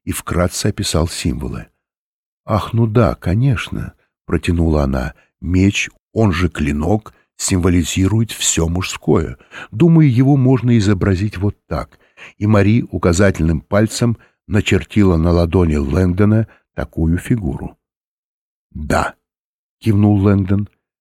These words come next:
Мари изобразила наименее известную, закрытую разновидность символа меча, но Лэнгдону она была знакома. "И обратный знак,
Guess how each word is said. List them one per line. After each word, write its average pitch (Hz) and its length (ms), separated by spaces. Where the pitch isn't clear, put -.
Мари 107 280
изобразила 139 600
наименее 123 720
известную, 98 680
закрытую 98 920
разновидность 95 1040
символа 110 600
меча, 120 540
но 87 180
Лэнгдону 98 560
она 87 260
была 85 280
знакома. 85 600
"И 190 140
обратный 104 680
знак, 80 500